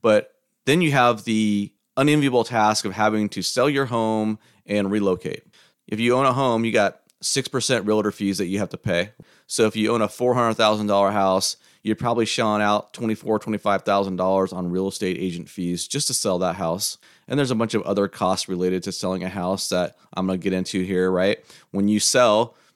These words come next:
you gotta get rid of all the crap in your house 'cause you're not gonna take everything that you have in your house to your new location for a variety of reasons.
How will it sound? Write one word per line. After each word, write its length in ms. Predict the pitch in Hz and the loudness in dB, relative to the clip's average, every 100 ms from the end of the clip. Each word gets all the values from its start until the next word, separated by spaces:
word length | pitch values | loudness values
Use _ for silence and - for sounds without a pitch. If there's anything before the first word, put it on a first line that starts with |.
| - | -4
you 100 | 110 | 2
gotta 160 | 123 | 4
get 120 | 123 | 4
rid 140 | 131 131 | 2 4
of 60 | |
all 100 | 131 | 2
the 80 | 131 | 2
crap 380 | 127 151 147 160 | 0 -2 -2 -2
in 60 | 98 | -4
your 160 | 92 | -6
house 320 | 95 69 - | -8 -10 -10
'cause 200 | - 113 | -6 -4
you're 100 | 101 | -2
not 160 | 127 123 | -2 -2
gonna 100 | 127 | -4
take 260 | 127 127 98 | -4 -6 -4
everything 420 | 113 110 113 110 | -4 -4 -4 -4
that 120 | 107 | -4
you 300 | 104 104 101 | -4 -2 0
have 280 | 117 113 104 | 2 2 2
in 140 | 113 | -2
your 100 | 127 | -4
house 320 | 113 104 104 | -2 -2 -2
to 100 | - | -6
your 100 | 123 | -4
new 160 | 120 113 | -2 0
location 540 | 110 - 90 - - | -2 -2 -4 -4 -10
for 180 | - 110 | -6 -2
a 40 | 107 | 0
variety 360 | 113 113 104 | 2 2 2
of 80 | 90 | -2
reasons. 420 | 90 82 - - | -6 -10 -10 -12